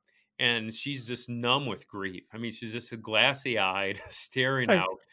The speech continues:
Speaker 2: 'Cause
Speaker 1: And
Speaker 2: she was a
Speaker 1: she
Speaker 2: princess, so she would have
Speaker 1: Yes.
Speaker 2: been on a throne, yeah.
Speaker 1: Yes, exactly. Um, you know, the, she, you know, this, this queen city, uh, God's, the place where God dwells, boy, she's been desolated,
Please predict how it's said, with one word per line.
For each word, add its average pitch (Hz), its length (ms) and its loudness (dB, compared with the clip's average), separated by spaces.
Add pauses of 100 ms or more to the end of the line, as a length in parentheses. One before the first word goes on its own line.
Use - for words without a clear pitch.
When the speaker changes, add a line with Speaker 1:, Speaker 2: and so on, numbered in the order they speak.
(220)
Speaker 2:
'Cause - 140 4
Speaker 1:
And 233 80 0
Speaker 2:
she 240 80 4
was 226 160 6
a 220 60 4
Speaker 1:
she - 40 2
Speaker 2:
princess, 190 800 8
so - 180 2
she 175 180 2
would 185 100 8
have 202 60 8
Speaker 1:
Yes. 175 60 0
Speaker 2:
been 175 140 4
on 156 160 2
a 151 60 0
throne, 151 340 -2
yeah. 170 240 0 (220)
Speaker 1:
Yes, 135 480 6
exactly. 123 760 4 (360)
Um, 113 380 2
you 160 100 2
know, 135 100 4
the, 135 220 -2 (260)
she, 151 460 -2
you 160 120 -2
know, 131 80 0
this, 127 160 -4
this 127 220 -4
queen 175 500 0
city, 143 600 4 (340)
uh, 92 340 -2
God's, 127 680 4 (160)
the 127 120 -8
place 147 280 4
where 139 120 0
God 120 280 2
dwells, 107 320 0
boy, 104 240 -4
she's 110 240 -10
been 104 200 -6
desolated, 110 640 -4